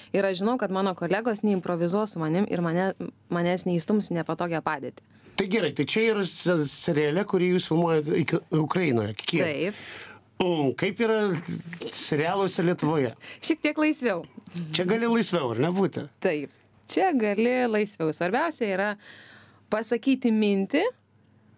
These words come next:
Speaker 1: visų pirma, ją surasti, sugalvoti, pasakyti pagrindinę mintį ir kartais tai yra labai žavu, kad aktoriai improvizuoja ir kartais netgi gaunasi geriau, nei kad buvo parašyta.
Speaker 2: Taip.
Speaker 1: Kartais gaunasi taip, kartais gaunasi kitaip.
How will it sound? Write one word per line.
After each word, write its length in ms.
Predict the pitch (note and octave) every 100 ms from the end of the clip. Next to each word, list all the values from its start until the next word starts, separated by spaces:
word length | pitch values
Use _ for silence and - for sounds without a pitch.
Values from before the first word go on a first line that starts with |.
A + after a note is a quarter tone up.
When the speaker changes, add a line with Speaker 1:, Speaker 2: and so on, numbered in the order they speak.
| _ _
Speaker 1:
visų 280 | - A3 A3
pirma, 320 | A3 C#4 C4
ją 300 | A3 G#3 G3 F3+
surasti, 600 | F3 F#3 F3 B3+ - F#4
sugalvoti, 640 | - G#3 E3+ D#3 C4 E4
pasakyti 560 | D#4+ G3 E3+ E3+ G3 D#3
pagrindinę 560 | F3 E3 F#3 F#3 F#3+ D3+
mintį 540 | D3 A#3 F#4+ G4+ G4+ - _
ir 360 | - A#3 A#3+ A#3
kartais 840 | G#3+ A#3 D#4 E4 D#4+ - - - - - -
tai 160 | - A#3
yra 140 | A3+
labai 300 | G#3 F#3 F#3
žavu, 400 | F3+ F#3 G3 E4 F4
kad 220 | - F3+
aktoriai 1400 | E3+ F3+ - - F3+ E3+ E3+ E3 E3 E3 D#3+ D#3+ - - - E3+
improvizuoja 880 | - F#3 E3+ F3+ F#3 F3 F#3 F#3 G3
ir 160 | F#3+ F3+
kartais 600 | F3 F3+ - G3 F#3+ F3
netgi 480 | - F3 D#3+ D#3 D#3+
gaunasi 460 | D#3 D#3+ D3+ D3 -
geriau, 240 | D#3+ D3+ C#3+
nei 140 | D3+
kad 80 | F3+
buvo 160 | E3
parašyta. 420 | D#3 A#3+ B3+ A3 -
Speaker 2:
Taip. 360 | A#2 A2+ D3+
Speaker 1:
Kartais 360 | G3+ D3+ - A#3
gaunasi 400 | E3+ E3+ G3+ G#3
taip, 200 | D3+ C3
kartais 280 | G#3 A#3+ F#3+
gaunasi 380 | E3 F#3+ F#3+
kitaip. 320 | F3+ E3+ -